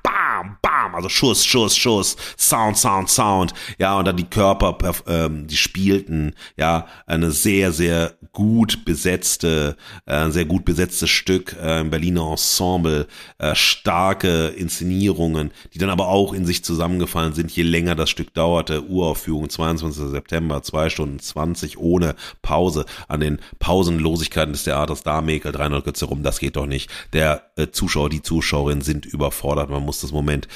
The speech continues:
der Ruhe, der Entspannung lassen, der Toilettenkang im Tresor, das Gehen zur Theke,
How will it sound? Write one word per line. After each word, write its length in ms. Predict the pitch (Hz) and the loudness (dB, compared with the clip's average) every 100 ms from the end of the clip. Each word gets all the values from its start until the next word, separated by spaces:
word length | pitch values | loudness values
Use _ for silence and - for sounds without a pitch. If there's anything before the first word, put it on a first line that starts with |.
| - - | -14 -4
der 120 | 76 | 0
Ruhe, 520 | 73 69 76 80 71 67 - - | 2 2 2 2 2 -2 -10 -6
der 100 | 73 | -2
Entspannung 540 | 73 - 76 78 76 73 | 0 0 0 0 0 0
lassen, 260 | 67 - | -2 -4
der 140 | 71 69 | -4 -2
Toilettenkang 800 | 76 76 - 76 - 80 78 76 | 0 0 -2 -8 -6 -2 -2 -2
im 320 | 69 73 73 | -2 -2 -2
Tresor, 760 | - 76 69 69 76 76 73 73 - - | -2 -2 -2 0 2 2 2 -2 -6 -8
das 200 | 76 - | -6 -2
Gehen 360 | 82 82 80 80 | 2 4 4 0
zur 680 | - - 82 82 78 65 - _ _ _ - - | 0 2 2 4 2 -2 -10 _ _ _ -16 -4
Theke, 520 | - 85 82 80 76 | 2 2 2 0 -2